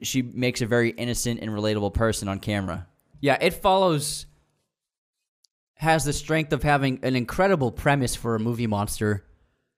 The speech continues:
Speaker 2: where this thing is,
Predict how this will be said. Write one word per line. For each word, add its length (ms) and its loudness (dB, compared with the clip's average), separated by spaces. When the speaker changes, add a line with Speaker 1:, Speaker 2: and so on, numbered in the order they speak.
Speaker 2:
where 380 4
this 180 0
thing 220 0
is, 240 -2